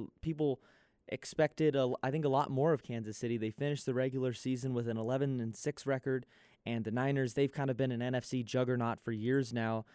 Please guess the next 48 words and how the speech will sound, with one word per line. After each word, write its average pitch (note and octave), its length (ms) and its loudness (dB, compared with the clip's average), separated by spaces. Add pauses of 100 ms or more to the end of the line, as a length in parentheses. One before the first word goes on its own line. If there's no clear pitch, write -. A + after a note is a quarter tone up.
(240)
Um, G#2+ 340 -2
another B2 320 2
year B2 260 4
atop A#2+ 340 -2
of A#2+ 40 -6
the A#2 120 0
N A#2 100 0
F A2+ 120 -4
C, B2 200 -2
they A2 140 0
finished A#2+ 340 -4
with A#2 100 -4
a G#2 60 -4
twelve B2+ 340 -2
and A2+ 140 -4
five A#2 300 0
record A2+ 320 -4
and A2 100 -4
were A2+ 120 -2
the A2 60 0
one A2 260 -2
seed. B2+ 380 -4
But A#2 180 0 (520)
I B2 80 0
think D#3+ 140 2
this D#3 160 -2
was D3+ 180 4
a C3+ 60 0
Super D3 300 2
Bowl D3 260 8
that B2+ 220 2 (280)
a - 80 0
lot D3+ 200 4
of E3 60 4
people D3+ 240 0
predicted C#3 600 0 (340)
before E3 320 8
even D3+ 220 6
the B2+ 100 2
regular D3 440 4
season E3 340 0
started, F3 500 2
but C#3+ 100 4
not C#3 220 0
so D3 100 -2
much C3+ 220 0
as C3+ 180 -4
we A#2+ 220 -2